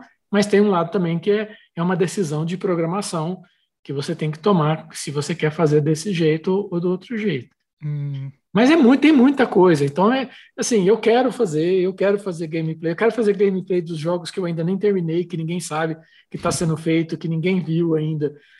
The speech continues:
Speaker 1: é, que, mas que eles tão chegando no final já. E, e, mas não dá, não dá. Eu
Speaker 2: Mas
Speaker 1: tenho,
Speaker 2: assim,
Speaker 1: eu tenho
Speaker 2: mas o, a, a maioria dos jogos se, do,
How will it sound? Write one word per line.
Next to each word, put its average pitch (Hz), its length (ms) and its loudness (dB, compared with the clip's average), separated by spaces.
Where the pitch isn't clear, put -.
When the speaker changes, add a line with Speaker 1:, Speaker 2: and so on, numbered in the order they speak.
Speaker 1:
é, 143 480 -6
que, 151 100 -4
mas 151 200 -2
que - 80 2
eles 175 100 0
tão 180 140 -2
chegando 170 460 0
no 160 80 -2
final 156 500 -6
já. 151 320 -8
E, 185 300 -2
e, 165 60 4
mas 190 200 6
não 339 140 6
dá, 226 300 4
não 196 180 -2
dá. 196 280 0
Eu 175 240 0
Speaker 2:
Mas 381 180 2
Speaker 1:
tenho, 427 40 6
Speaker 2:
assim, 302 260 0
Speaker 1:
eu - 60 -2
tenho 220 320 -8
Speaker 2:
mas 339 320 0
o, 339 240 0
a, 320 280 4
a 285 60 4
maioria 330 340 4
dos 392 160 4
jogos 226 240 2
se, 240 180 -12
do, 208 400 -10